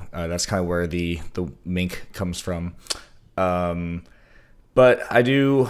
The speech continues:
Twitch streaming generally about three times a week. Um, it could be anything from group party games to sometimes just hanging out, chatting with my friends. Uh, sometimes we record music. It can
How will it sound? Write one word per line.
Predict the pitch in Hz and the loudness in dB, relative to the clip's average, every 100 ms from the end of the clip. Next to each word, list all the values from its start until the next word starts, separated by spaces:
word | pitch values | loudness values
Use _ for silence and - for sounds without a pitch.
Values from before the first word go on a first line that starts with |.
| - | 2
Twitch | - 151 | 2 2
streaming | - 156 143 139 143 95 | 2 0 0 0 -4 -4
generally | 113 120 | 0 0
about | 113 107 | 2 0
three | - 113 | 0 -2
times | 120 101 | -2 -2
a | |
week. | 95 101 95 - - - - | -2 -2 -2 -8 -16 -18 -8
Um, | 92 90 90 87 87 90 - | -4 -2 0 -2 -2 -4 -4
it | 95 | -6
could | 87 | -2
be | 95 | 0
anything | 92 92 - 95 | 0 -2 -4 -4
from | 90 - 87 85 82 82 82 - - - - - - - | -6 -6 -6 -6 -8 -8 -10 -14 -20 -20 -20 -20 -20 -6
group | 110 110 - | 0 2 6
party | 143 139 | 6 6
games | 127 135 131 131 127 - | 2 2 2 2 -2 -4
to | - - 98 92 90 90 | -4 0 2 2 0 0
sometimes | - 104 107 98 95 92 | 0 0 0 0 0 -2
just | 98 - | -2 -2
hanging | - 104 95 | -6 -4 0
out, | 92 | -2
chatting | - 95 | 0 -2
with | 87 | -2
my | 87 87 | -6 -4
friends. | 98 95 92 92 - - - - - | 0 0 0 -2 -4 -6 -8 -14 -10
Uh, | 82 82 82 | -6 -6 -6
sometimes | 98 92 90 80 | -6 -4 -4 -4
we | 87 82 | -4 -4
record | 85 - 87 | -6 -6 -4
music. | 90 98 92 95 - - - - - - - | -2 -2 0 -2 -2 -14 -16 -20 -20 -18 -6
It | 92 | -6
can | - 87 87 | -4 -4 -4